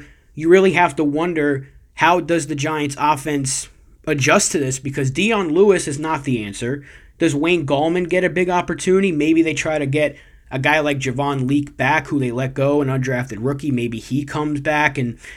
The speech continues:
they can give him a shot. Who knows where it's gonna go to, but, uh, yeah, just a really tough, really tough day overall. The Giants lose. They lose Barkley for the rest of the year.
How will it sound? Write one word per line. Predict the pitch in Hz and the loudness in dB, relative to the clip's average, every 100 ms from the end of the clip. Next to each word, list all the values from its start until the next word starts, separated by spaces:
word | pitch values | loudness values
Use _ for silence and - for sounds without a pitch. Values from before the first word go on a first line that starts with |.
| - | -8
they | 139 | -4
can | 135 127 | -2 -4
give | 117 107 | -6 -4
him | 147 175 | -2 -2
a | |
shot. | 160 175 165 147 - - _ - | -2 0 0 0 -6 -20 _ 2
Who | 240 | 4
knows | 208 208 196 | 8 10 8
where | 180 180 | 6 0
it's | - | 0
gonna | 170 156 | -2 -2
go | 151 160 | -2 -2
to, | 147 156 147 | 0 0 0
but, | 147 139 135 - - - _ _ _ - | 0 0 -2 -14 -20 -20 _ _ _ -8
uh, | 147 151 147 | -2 0 4
yeah, | 202 170 | 4 4
just | 185 - | 2 0
a | |
really | 196 247 247 | 2 2 2
tough, | - 226 220 - | 0 -2 -2 -4
really | 190 247 262 | -2 -2 -2
tough | - 220 220 | -2 -2 2
day | 185 | 4
overall. | 185 175 160 165 120 | 4 4 2 0 0
The | 117 | -2
Giants | 131 170 175 147 | 0 2 2 0
lose. | 143 156 165 160 147 - - - | 0 6 6 6 2 -10 -20 -4
They | - 147 | 2 2
lose | 143 175 165 | 4 4 2
Barkley | 131 165 165 165 160 | 2 2 2 0 -2
for | 151 | -2
the | 156 | -2
rest | 147 156 151 | 0 -2 -2
of | |
the | 151 | 0
year. | 147 143 147 147 143 | 4 6 4 2 -4